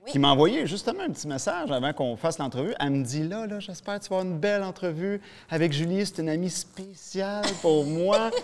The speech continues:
Speaker 1: <laughs>
Speaker 2: Alors, c'est sûr que ça, ça, ça pique ma curiosité.
Speaker 1: Ben oui.
Speaker 2: Puis je commencerai par là. Euh, comment vous vous êtes connus, toi et elle ? Euh,
Speaker 1: Ben, en fait,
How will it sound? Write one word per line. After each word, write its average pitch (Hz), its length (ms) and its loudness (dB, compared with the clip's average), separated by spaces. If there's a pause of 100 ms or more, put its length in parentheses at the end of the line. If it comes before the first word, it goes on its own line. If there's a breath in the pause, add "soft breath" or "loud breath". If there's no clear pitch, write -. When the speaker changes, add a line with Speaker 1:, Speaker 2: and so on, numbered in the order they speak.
Speaker 1:
<laughs> - 120 -12
Speaker 2:
Alors, 147 360 8
c'est - 200 4
sûr 359 360 2
que 190 160 4
ça, 240 160 0
ça, 160 240 2 (120)
ça 131 380 2
pique - 340 -2
ma 156 140 0
curiosité. 151 800 2
Speaker 1:
Ben 220 240 -2
oui. 370 120 -2 (420)
Speaker 2:
Puis 135 200 2
je - 60 -2
commencerai 349 420 4
par 277 220 4
là. 185 160 6 (200)
Euh, 226 200 2
comment 208 220 0
vous 220 120 2
vous 185 120 2
êtes 180 140 -2
connus, 208 280 2
toi 190 240 6
et 165 140 4
elle ? 277 480 4
Euh, 147 500 2 (560 soft breath)
Speaker 1:
Ben, 208 240 0
en 208 40 -2
fait, 269 280 -4